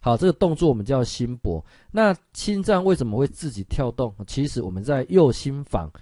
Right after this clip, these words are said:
有一个节律点，这个节律点它类似一个发电机，它会发出电流去刺激心脏的肌肉，叫心肌，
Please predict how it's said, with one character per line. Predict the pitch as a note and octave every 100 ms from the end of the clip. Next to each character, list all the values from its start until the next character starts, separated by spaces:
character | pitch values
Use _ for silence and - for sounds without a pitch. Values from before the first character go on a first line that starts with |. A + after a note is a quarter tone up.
| _ _
有 | A#2+
一 | C#3
个 | C#3
节 | - A#2+ G2+
律 | C3+ G#2+
点， | - A#1+ - - - -
这 | B3
个 | A#3
节 | - D3
律 | E3+ D#3
点 | B2 F#2 G#2 - -
它 | - D#3+ D#3 -
类 | E3 C#3
似 | D3+
一 |
个 | C3 -
发 | C3+ B2
电 | C#3 A#2
机， | - A2 A2 _ _ -
它 | - F3
会 | F3+
发 | F#3 E3
出 | D#3+ D3+ -
电 | D#3+ A#2
流 | F#2 F#2
去 | C3
刺 | - - C#3
激 | A#2 B2 B2
心 | B2+ - C3 B2
脏 | C3+ A#2
的 |
肌 | F#2+ - A2
肉， | A2
叫 | A#2 A2
心 | - A#2+ A#2
肌， | - A2